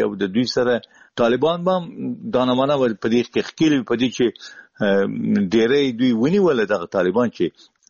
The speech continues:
رشوت یې نیولی یا فساد یې کوله، نیول سوي دي. په دې معنا چې، اه، یعنې هم طالبان دي، هم پخواني خلک چې په، اه،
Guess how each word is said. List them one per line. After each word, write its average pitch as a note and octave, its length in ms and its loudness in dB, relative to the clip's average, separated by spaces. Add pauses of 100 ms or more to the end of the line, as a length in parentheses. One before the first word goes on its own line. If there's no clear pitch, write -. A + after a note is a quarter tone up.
(180)
رشوت A#2 400 0
یې A#2 60 2
نیولی G#2 360 2
یا D#2+ 140 0 (160)
فساد G#2+ 340 -2
یې G2 140 -2
کوله، F#2+ 300 2 (320)
نیول F3+ 220 2
سوي B2 300 0
دي. E2+ 120 -6
په - 120 -4
دې C3 180 2
معنا B2+ 220 0
چې، B2 160 -2 (540)
اه، E2+ 160 0 (140)
یعنې G2+ 260 2
هم A2 160 0
طالبان A2+ 560 0 (160)
دي، D#3 120 4
هم C3+ 160 0
پخواني G#2 440 -2
خلک G#2+ 340 0
چې - 140 -14
په، F2 80 0 (580)
اه، F2+ 260 0